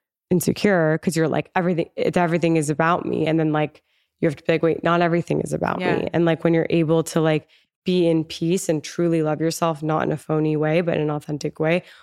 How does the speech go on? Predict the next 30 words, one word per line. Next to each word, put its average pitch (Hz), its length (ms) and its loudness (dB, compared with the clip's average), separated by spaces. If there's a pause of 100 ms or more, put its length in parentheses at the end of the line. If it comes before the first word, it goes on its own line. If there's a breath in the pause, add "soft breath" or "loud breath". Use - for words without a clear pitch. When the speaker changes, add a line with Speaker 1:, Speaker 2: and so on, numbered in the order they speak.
(140 loud breath)
Speaker 1:
all 185 120 2
of 175 60 0
a 175 40 0
sudden 165 280 0
space 180 400 -2
clears 156 380 -2
for 160 120 -8
me. 160 300 0
It's - 160 -6
like 170 100 0
filling 190 300 0
from 175 200 0
a 160 180 0 (360)
empty 170 300 2
cup - 260 -2
versus 165 340 -4
a 160 60 -2
full 156 240 -2
cup 220 380 0 (560 loud breath)
and 175 100 2
being 170 160 2
able 156 180 2
to 156 100 -6
see 160 200 -4
the 151 120 -2
world 147 260 -4
through 151 100 -2
a 147 40 -4
different - 340 -6
lens. 151 420 -2